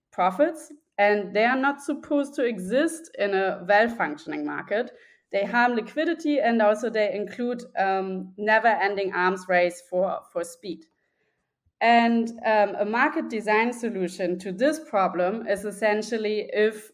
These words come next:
um, the, the batch auctions, it's if you put time into units or discrete time and, um, basically process requests to trade in a batch by using those auctions.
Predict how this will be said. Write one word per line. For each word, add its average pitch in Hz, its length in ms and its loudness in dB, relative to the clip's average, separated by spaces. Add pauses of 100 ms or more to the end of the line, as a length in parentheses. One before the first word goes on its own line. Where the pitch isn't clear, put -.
(120)
um, 185 520 2 (160)
the, 185 320 -2
the 190 80 -4
batch 220 300 2
auctions, 180 640 -2
it's 196 320 -6
if 226 200 -4
you 233 120 -4
put 294 260 0
time 214 380 2
into 202 260 -6
units 202 640 -2
or 190 340 6
discrete 208 520 -8
time - 400 -8 (760)
and, 226 560 4 (100)
um, 208 280 4
basically 233 480 4
process 226 720 2
requests 208 600 -2
to 196 100 -8
trade 190 480 0 (100)
in 208 120 0
a 196 40 0
batch 185 320 2 (360)
by 180 180 4 (100)
using 185 300 -4
those 170 180 -6
auctions. - 460 -10